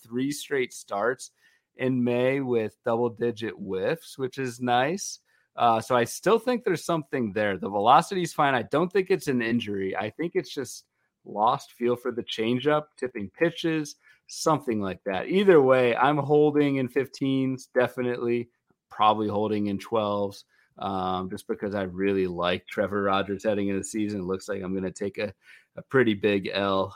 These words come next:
Um, but yeah, that's, that's the deal with him. It's, it's, it all goes back to the changeup. Let's see how often he uses it in his next few starts and see how effective it is. It's kinda funny, like, in, in, in my main event, I had the option, I actually put this out on Twitter,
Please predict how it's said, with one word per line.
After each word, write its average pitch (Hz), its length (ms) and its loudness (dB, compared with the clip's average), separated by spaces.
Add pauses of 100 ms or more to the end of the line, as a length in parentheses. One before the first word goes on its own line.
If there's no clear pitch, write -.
Um, 98 640 -2 (280)
but 110 240 0
yeah, 110 380 8
that's, 120 300 4
that's 151 320 6
the 185 140 8
deal 135 280 6
with 113 240 4
him. 95 320 -6 (300)
It's, 110 260 -2
it's, 123 220 -4
it 120 180 -4
all 110 220 6
goes 131 200 2
back 123 260 4
to 123 100 -2
the 113 100 -4
changeup. 101 500 -2
Let's 101 220 -2
see 117 420 0
how 113 320 2
often 110 340 -2
he 107 120 -6
uses 101 460 -2
it 107 80 0
in 98 80 -6
his 98 240 -6
next 104 200 -8
few 104 160 -10
starts 107 480 -2 (440)
and 107 140 -6
see 101 200 -2
how 95 220 -2
effective 92 500 -6
it 87 100 -4
is. 87 200 -4
It's 113 120 2
kinda 185 240 10
funny, 139 300 8
like, 110 220 6
in, 110 200 2
in, 113 320 0
in 123 100 4
my 120 120 8
main 131 200 6
event, 117 380 4
I 104 100 -2
had 110 180 -2
the 104 120 -2
option, 107 300 0
I 110 40 2
actually 110 180 -2
put 107 200 -6
this 104 160 -6
out 104 140 0
on 87 140 -4
Twitter, 95 440 -4